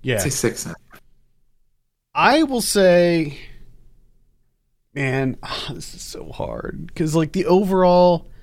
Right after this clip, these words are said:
Speaker 1: experience, I was just, I s-, I let, I was so kinda let down by it. So, I don't know, man, like, five and a half.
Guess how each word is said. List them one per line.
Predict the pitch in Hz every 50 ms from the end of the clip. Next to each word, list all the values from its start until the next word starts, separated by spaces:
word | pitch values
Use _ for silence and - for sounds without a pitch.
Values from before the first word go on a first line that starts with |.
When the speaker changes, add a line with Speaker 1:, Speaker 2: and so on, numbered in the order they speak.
| - - - - - - - - - - - - _ _ _ _ _
Speaker 1:
experience, | 131 - - - - - 139 143 160 160 160 156 147 139 -
I | 131
was | 127 120 -
just, | 131 - - - - - -
I | 110
s-, | 123 123 - - - -
I | - -
let, | 147 139 127 117 120 123 -
I | - 110
was | 120 123
so | - - - - 147 143 139 - -
kinda | - - 139 139 127
let | 123 123 - - -
down | 110 101 104 127 139 139 131
by | 131 131 135 135 135
it. | 139 139 135 - - - - - - - - - - - _ _
So, | - - - - 117 110 107 104 101 95 - -
I | 139 151
don't | 156 135 113 95
know, | 85 85 90 90
man, | 90 92 92 98 98 95 95
like, | 95 95 -
five | - - - 113 107 110 113 117
and | 120 113
a | 104
half. | 107 110 104 107 107 113 123 - - -